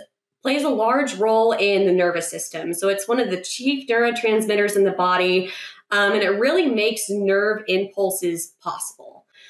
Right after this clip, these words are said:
Um, the second pathway is oxidation into betaine, um, which we might be a little bit more familiar with betaine as a standalone ingredient. Um, but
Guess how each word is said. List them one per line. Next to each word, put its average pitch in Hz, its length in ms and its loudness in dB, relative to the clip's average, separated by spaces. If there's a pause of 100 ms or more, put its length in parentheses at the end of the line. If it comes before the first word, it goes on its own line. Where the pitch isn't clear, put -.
(200)
Um, 226 280 0
the 240 60 2
second 381 440 0
pathway 214 640 0
is 185 200 0
oxidation 196 720 -2
into 190 220 2
betaine, 285 800 0
um, 202 220 0
which 190 200 -2
we 214 80 0
might 208 200 -2
be 220 140 0
a 208 60 2
little 196 240 2
bit 214 160 0
more 185 340 0
familiar 196 480 2
with 185 140 0 (100)
betaine 202 480 2
as 175 160 -2
a 185 40 -2
standalone 175 600 -2
ingredient. 302 600 0 (420)
Um, 226 260 0
but 208 220 2